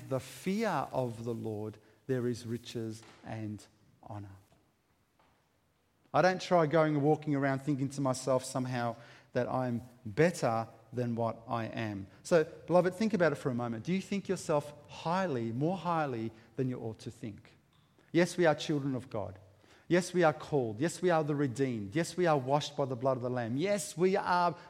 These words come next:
precious in the sight of the Lord. But you know what, beloved? All those things bring us to a place of humility 'cause we recognize just who we are before God.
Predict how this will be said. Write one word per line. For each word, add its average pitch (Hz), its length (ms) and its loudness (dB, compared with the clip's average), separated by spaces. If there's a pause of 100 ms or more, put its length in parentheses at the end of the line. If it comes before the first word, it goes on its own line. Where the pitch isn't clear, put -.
(120)
precious 185 540 2
in 160 180 -2
the 160 100 0
sight 156 440 0
of 139 200 0
the 147 80 2
Lord. 135 440 -2 (280)
But 139 160 -4
you 156 60 -4
know 170 80 2
what, 160 100 2
beloved? 156 280 0
All 202 340 4
those 185 300 -2
things 143 640 -4 (200)
bring 175 340 0
us 135 200 -4
to 147 140 -2
a 135 60 -4
place 151 420 -4
of 131 140 -6
humility 147 680 -2 (220)
'cause 135 160 -2
we 147 180 2
recognize 147 680 -2
just 170 440 -4
who 170 200 0
we 170 200 -2
are 127 380 -4
before 123 380 -6
God. 107 340 -8